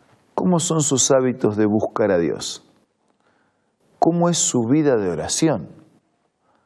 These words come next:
¿Usted en las primeras horas de cada día habla con Dios a través de la oración? ¿Escucha a Dios hablando con usted a través de la Biblia?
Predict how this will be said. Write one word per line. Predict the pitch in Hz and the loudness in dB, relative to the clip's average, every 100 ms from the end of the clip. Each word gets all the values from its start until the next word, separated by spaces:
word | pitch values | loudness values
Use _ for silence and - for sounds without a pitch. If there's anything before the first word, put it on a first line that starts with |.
| _ _ _ _ _ _ _ _ | _ _ _ _ _ _ _ _
¿Usted | 113 - 135 135 | -4 0 2 2
en | 123 | 2
las | 110 101 | 0 -2
primeras | 113 117 117 110 123 | 0 2 2 0 0
horas | 117 104 | 0 -2
de | 92 | -2
cada | 110 104 90 | 0 0 0
día | 135 139 127 - - _ _ _ _ _ | 2 2 0 -4 -18 _ _ _ _ _
habla | - 139 139 110 - | 0 2 2 0 -2
con | 101 113 | -4 -2
Dios | 127 131 107 | -2 -2 -4
a | |
través | - 110 113 107 | -2 0 0 0
de | 104 | 0
la | - | -2
oración? | 90 - 139 139 139 - _ _ _ _ _ | -4 -4 -4 -4 -8 -18 _ _ _ _ _
¿Escucha | 135 127 - - 180 185 - 113 | 0 0 -4 0 0 2 2 2
a | |
Dios | 110 143 139 113 | 4 2 0 -2
hablando | 113 120 139 123 | 0 2 2 0
con | 107 98 | 0 0
usted | 101 - 151 151 - | -4 -4 0 0 -2
a | - | -2
través | 104 110 107 123 | -2 0 0 0
de | 107 | 0
la | 104 | 0
Biblia? | 120 151 131 110 | 2 0 0 -2